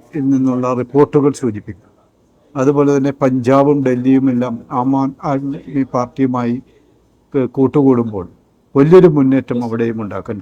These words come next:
കഴിയും. മോഡി വിരുദ്ധത കഴിഞ്ഞ കാലഘട്ടങ്ങളിൽ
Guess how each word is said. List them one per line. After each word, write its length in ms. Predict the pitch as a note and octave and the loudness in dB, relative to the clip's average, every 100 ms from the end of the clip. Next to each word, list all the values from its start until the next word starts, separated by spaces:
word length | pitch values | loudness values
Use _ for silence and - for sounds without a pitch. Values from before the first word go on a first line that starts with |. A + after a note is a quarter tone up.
| G2 | -12
കഴിയും. 220 | E2+ - _ _ _ _ _ _ _ _ _ C3 | -16 -20 _ _ _ _ _ _ _ _ _ -6
മോഡി 240 | C#3 D#3+ | -2 0
വിരുദ്ധത 500 | F3+ E3+ F3 F3+ F3 E3 | 0 2 2 0 0 2
കഴിഞ്ഞ 500 | D#3+ D#3 E3+ F3 D#3+ | 2 2 0 0 0
കാലഘട്ടങ്ങളിൽ 880 | D#3 D#3 D#3 D#3 E3 D3 C#3+ G2+ E2+ | 0 2 2 2 0 2 2 0 -6